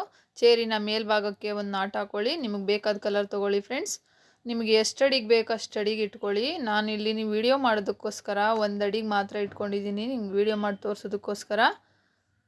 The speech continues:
ನೀವು ಈಗ ನಾ ಏಳು ದಾರ, ಏಳು ಎಳೆ ದಾರ ಸುತ್ಕೋಬೇಕು ಫ್ರೆಂಡ್ಸ್. ಸೊನ್ನೆ ಆಕಾರಕ್ಕೆ ಸುತ್ಕೊತಾ ಬನ್ನಿ.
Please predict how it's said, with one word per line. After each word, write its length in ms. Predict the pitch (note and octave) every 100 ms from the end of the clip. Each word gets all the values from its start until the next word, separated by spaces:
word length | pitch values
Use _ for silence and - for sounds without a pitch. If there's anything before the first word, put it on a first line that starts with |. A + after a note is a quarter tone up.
| _ _ _ _ _ _ A3+
ನೀವು 340 | A#3 A#3+ A#3+ A#3 -
ಈಗ 280 | A3+ A3+ A#3
ನಾ 140 | A3+ A3+ G#3+
ಏಳು 260 | A3 C4 C4
ದಾರ, 180 | G#3+ A3+ B3+ A3+
ಏಳು 240 | A#3 B3
ಎಳೆ 180 | A#3 B3
ದಾರ 220 | A3 G#3+
ಸುತ್ಕೋಬೇಕು 600 | A3+ G#3+ - A3 G#3 G#3 G#3
ಫ್ರೆಂಡ್ಸ್. 360 | B3 D#4+ - -
ಸೊನ್ನೆ 400 | - A#3 A#3+ C4
ಆಕಾರಕ್ಕೆ 580 | C4 A#3 A#3 A3+ A3 A#3
ಸುತ್ಕೊತಾ 540 | - G#3 - G#3+ G#3 G#3
ಬನ್ನಿ. 340 | G#3 G#3 D4